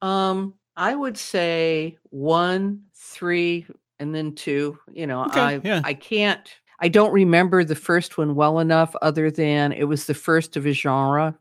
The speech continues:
Speaker 1: you know, and I really enjoyed it because it was so different than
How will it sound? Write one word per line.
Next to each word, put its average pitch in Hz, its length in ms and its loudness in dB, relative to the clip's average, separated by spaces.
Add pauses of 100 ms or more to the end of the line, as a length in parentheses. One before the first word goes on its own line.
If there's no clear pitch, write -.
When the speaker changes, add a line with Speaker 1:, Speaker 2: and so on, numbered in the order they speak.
(100)
Speaker 1:
you 165 180 -2
know, 135 220 4
and 139 440 2 (460)
I 135 80 2
really 156 400 4
enjoyed 151 420 2
it 165 220 0
because 139 640 0
it 135 100 -4
was 147 200 -2
so 151 200 2
different 156 640 -2
than 139 420 0